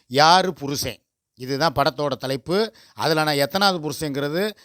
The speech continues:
என்ன கேரக்டர், எனக்கு வலுவான கேரக்டர் கொடுத்துருக்கிறதா சொல்லியிருக்காங்க. சாதனாவுக்கும் ஒரு வலுவான கேரக்டரா, நிஷாங்கிறவங்களுக்கும் ஒரு வலுவான கேரக்டர். நிறையா பேர் இதுல வந்து நடிச்சிருக்காங்க. ரொம்ப நாள் கழிச்சு கருப்பு டைரக்டர் எடுக்க போற, கிட்டத்தட்ட ஒரு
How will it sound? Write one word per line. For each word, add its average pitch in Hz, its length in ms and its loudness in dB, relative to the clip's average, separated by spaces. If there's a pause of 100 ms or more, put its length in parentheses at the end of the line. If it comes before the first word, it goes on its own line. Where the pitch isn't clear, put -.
என்ன 175 340 0
கேரக்டர், 175 460 2
எனக்கு 156 340 -4
வலுவான 190 460 2
கேரக்டர் 160 400 -2
கொடுத்துருக்கிறதா 135 640 -6
சொல்லியிருக்காங்க. 139 680 -2 (340)
சாதனாவுக்கும் 190 600 4
ஒரு 175 120 -4
வலுவான 160 460 -2
கேரக்டரா, 147 480 -4 (320)
நிஷாங்கிறவங்களுக்கும் 180 720 0
ஒரு 196 160 -2
வலுவான 156 380 -2
கேரக்டர். 135 380 -6
நிறையா 165 360 0
பேர் 180 260 0
இதுல 139 180 -2
வந்து 143 380 0 (240)
நடிச்சிருக்காங்க. 147 720 2 (280)
ரொம்ப 185 280 2
நாள் 214 200 6
கழிச்சு 190 320 -2
கருப்பு 160 300 -2
டைரக்டர் 143 380 -2
எடுக்க 131 200 -6
போற, 131 400 -2
கிட்டத்தட்ட 143 440 -6
ஒரு 139 280 0